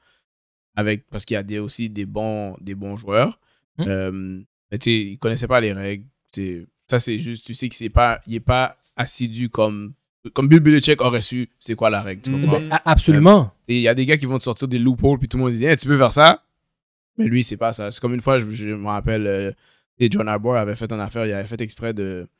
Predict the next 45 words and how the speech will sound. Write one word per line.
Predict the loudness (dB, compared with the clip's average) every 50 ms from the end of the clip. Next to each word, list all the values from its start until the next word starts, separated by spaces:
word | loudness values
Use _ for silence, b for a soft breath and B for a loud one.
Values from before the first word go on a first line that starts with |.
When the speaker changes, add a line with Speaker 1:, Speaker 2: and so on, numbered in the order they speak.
| _ _ _ _ _ _ _ _ _
Speaker 1:
comme | -8 -8 -6
de | -6 -6
faire, | -4 0 0 0 0 0
de | -4 -10 -12
faire, | -8 -4 -4 -4 -2
de | -4 -6
reculer, | -8 -6 -8 -6 -6 -6 -4 -4
reculer, | -6 -6 -6 -6 -6 -4
reculer | -4 -6 -6 -6 -6 -6
pour | -4
perdre | -4 -6 -4 -4
le | -6
temps, | -6 -4 -6 -6
puis | -4 -6
il | -4
a | -2
Speaker 2:
Mhm. | 0
Speaker 1:
fait | 0 0 0 -2
un, | -10 -10 -10 -12
un, | -10 -10 -8 -10 -10 -12 _ _ -12
un | -10 -8
knee | -6 -6 -4
down | -2 -2 -2 -2 -4
dans | -6 -8
le | -8
touchdown, | -8 -8 -8 -8 -8 -10
ça | -10 -12
fait | -14 -14 -14
un | -12 -12
safety. | -12 -14 -14 -12 -6 -6 -6 -6 _ _ _ -6
Speaker 2:
Mhm. | -2 0 0 0 0 _ _ _ _ _
Speaker 1:
La | -10 -6
game | -6 -4 -4
a | -6
fini | -6 -8 -10 -10
comme | -10 -10 -10
ça. | -4 -2 -2 -2 -4 _ _ _ _ _ _ _ _ _ _ _ _ -2
Là, | 0
l'autre | 0 0 0 -4
équipe | -8 -12 -10 -14
a | -12 -12
pas | -8 -8
eu | -8
le | -6
ballon. | -4 -6 -6 -6 -8 -12